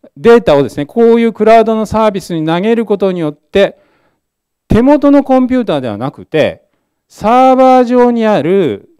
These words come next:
スペックのすごく高いコンピューターを使っていろんな処理をして、それを返してもらっちゃおうと。で、それを例えばリキャップフォトなどであれば、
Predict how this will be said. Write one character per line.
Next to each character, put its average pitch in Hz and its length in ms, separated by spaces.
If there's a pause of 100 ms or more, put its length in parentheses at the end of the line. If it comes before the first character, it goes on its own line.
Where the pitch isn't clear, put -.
(140)
ス - 140
ペ 208 80
ッ 220 60
ク 214 120
の 156 140
す 147 120
ご 143 180
く 220 100
高 123 320
い 87 220
コ 143 140
ン 139 80
ピ 151 100
ュ - 40
ー - 20
タ 107 100
ー - 40
を 90 60
使 - 220
っ 90 60
て - 180
い 123 180
ろ 208 140
ん 240 60
な 254 120
処 285 180
理 247 80
を 104 160
し - 100
て、 - 320 (520)
そ 247 100
れ 247 100
を 233 60
返 226 240
し - 80
て 127 80
も 110 120
ら 104 100
っ - 100
ち - 80
ゃ 92 60
お 80 60
う 82 40
と。 - 140 (640)
で、 214 80
そ 233 140
れ 233 160
を 226 60
例 196 320
え 180 40
ば 196 300
リ 139 120
キ 165 100
ャ 151 40
ッ - 40
プ 165 160
フ 151 80
ォ 160 60
ト 151 120
な 151 120
ど 131 140
で 123 80
あ 135 100
れ 131 120
ば、 208 320